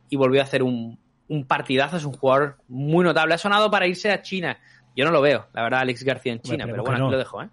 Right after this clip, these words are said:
Speaker 2: Esperemos que no, esperemos que no, porque sería perder un jugador que, que, que, que a mí me encanta ver, o sea, me parece un jugador, es lo que te, te lo dije, no sé en cuándo, pero me recordaba mucho a Duda, un jugador que, que, que sabe lo que tiene que hacer casi
Speaker 1: Ujú.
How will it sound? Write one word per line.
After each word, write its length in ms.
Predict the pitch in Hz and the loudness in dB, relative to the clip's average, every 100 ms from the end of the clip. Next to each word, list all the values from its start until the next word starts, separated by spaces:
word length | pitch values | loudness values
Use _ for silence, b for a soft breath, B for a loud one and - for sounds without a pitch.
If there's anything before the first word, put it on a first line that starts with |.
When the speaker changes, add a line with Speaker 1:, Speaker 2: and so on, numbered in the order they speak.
| _ | _
Speaker 2:
Esperemos 380 | - 104 117 117 | -10 -8 -8 -8
que 100 | 110 | -10
no, 140 | 127 | -8
esperemos 300 | 131 104 110 | -10 -12 -10
que 40 | 117 | -6
no, 120 | 120 | -4
porque 500 | 123 113 131 123 117 | -4 -4 -2 -2 -4
sería 460 | - 117 120 127 127 | -6 -6 -4 -2 -2
perder 220 | 127 127 | -2 -2
un 80 | 131 | -4
jugador 420 | 127 131 135 143 | -2 0 0 -2
que, 180 | 143 - | -4 -8
que, 120 | 110 | -10
que, 180 | - 104 - | -12 -14 -12
que 80 | 95 | -14
a 60 | |
mí 140 | 90 175 | -6 -4
me 80 | |
encanta 260 | 156 165 131 | -2 -2 -2
ver, 160 | 127 90 | -4 -6
o 60 | |
sea, 120 | 113 107 | -8 -8
me 120 | 101 | -8
parece 220 | 104 143 | -8 -6
un 80 | 131 | -4
jugador, 400 | 120 131 156 - b b b b | 0 2 0 -4 b b b b
es 160 | 120 | -6
lo 100 | 147 | -4
que 100 | 147 | -2
te, 500 | 143 131 127 123 117 | -2 -2 0 0 -4
te 100 | 104 | -6
lo 80 | 113 | -6
dije, 160 | 131 170 | -6 -6
no 340 | 139 131 135 | -8 -10 -8
sé 80 | 151 | -8
en 160 | 151 123 | -8 -6
cuándo, 380 | 143 185 208 | -4 -2 -4
pero 320 | 135 117 110 98 | -4 -6 -6 -8
me 120 | 123 | -8
recordaba 360 | 123 123 156 170 | -6 -4 -2 -2
mucho 220 | 165 160 | -2 -2
a 40 | |
Duda, 200 | 127 98 | -2 -4
un 140 | 127 131 | -8 -4
jugador 280 | 147 147 | -2 0
que, 160 | 135 120 | -2 -8
que, 160 | 117 101 | -10 -10
que 140 | 117 | -10
sabe 240 | - 135 139 | -6 -4 -2
lo 100 | 127 | -2
que 120 | 127 | -4
tiene 160 | 123 | -6
que 80 | 120 | -6
hacer 200 | 104 117 | -8 -8
casi 240 | 123 110 123 | -8 -6 -4
Speaker 1:
Ujú. 280 | 160 233 | -2 -4